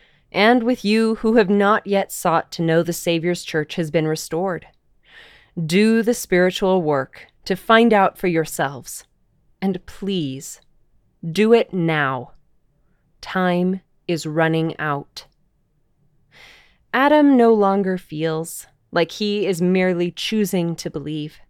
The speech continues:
He says he has had a conversion. He has developed a testimony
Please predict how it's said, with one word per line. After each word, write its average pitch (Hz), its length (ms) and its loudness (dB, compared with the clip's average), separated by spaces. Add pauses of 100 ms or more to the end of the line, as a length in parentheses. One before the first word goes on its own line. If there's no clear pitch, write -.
(720)
He 214 140 -2
says 220 580 0 (240)
he 262 260 -2
has 254 200 -2
had 208 340 2
a 196 120 -2
conversion. 185 760 -2 (380)
He 208 200 2
has 208 200 0
developed 202 640 2
a 170 60 -4
testimony 170 880 -4